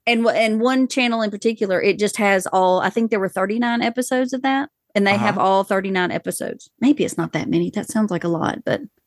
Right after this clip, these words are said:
Speaker 2: Huh?
Speaker 1: they're only thirty minutes, so there's, it's not a big time commitment. You can get through 'em pretty quick, and I think it's a good watch. I think you'll enjoy it.
Speaker 2: I will. I'll have to do that. And I will do that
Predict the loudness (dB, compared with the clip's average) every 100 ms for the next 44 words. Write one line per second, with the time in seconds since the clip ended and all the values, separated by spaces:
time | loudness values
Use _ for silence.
0 | _ -20 -2 0 2 2 0 2 0 0
1 | 0 0 0 0 0 -4 -4 0 0 0
2 | -2 -4 -6 -12 -6 0 2 2 0 -2
3 | -2 -2 -2 -2 0 2 2 2 2 0
4 | -4 -2 0 0 0 0 0 -2 -2 0
5 | 0 0 -4 -4 -8 _ _ _ _ _
6 | _ -18 _ _ _ _ -2 0 2 0
7 | 0 -2 0 0 0 0 0 0 0 0
8 | -2 -4 -8 _ _ _ _ -2 0 4
9 | 2 2 2 2 2 2 2 2 0 -4
10 | _ _ _ _ 0 2 2 2 2 2
11 | 2 0